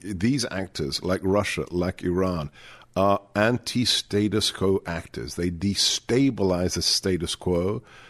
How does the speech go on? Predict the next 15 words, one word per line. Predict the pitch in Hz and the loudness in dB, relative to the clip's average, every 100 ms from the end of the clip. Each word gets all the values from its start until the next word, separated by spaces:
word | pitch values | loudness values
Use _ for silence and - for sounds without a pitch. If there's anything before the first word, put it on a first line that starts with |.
| - - | -20 -14
through | - 101 | -2 0
their | 92 87 - | 2 0 2
own | 104 104 107 107 110 101 _ _ _ - | 2 4 2 0 0 -4 _ _ _ -8
networks | 87 92 98 98 95 98 - - - - | -2 0 0 0 0 0 -4 -8 -8 -8
to | 82 | -4
their | 87 - | -2 -2
own | 92 95 92 | 0 2 0
benefit. | 76 87 85 85 - - - - _ _ _ _ | -2 -4 -4 -6 -10 -12 -16 -20 _ _ _ _
That's | - 104 - - | -8 -6 -4 -2
really | 95 90 | 0 2
what | 85 - | 0 0
we're | 80 | -2
witnessing, | 76 80 - - 67 62 | -4 -4 -4 -6 -4 -6
and | 69 | -6
Joseph | - 92 87 85 - | -4 -2 -2 -4 -8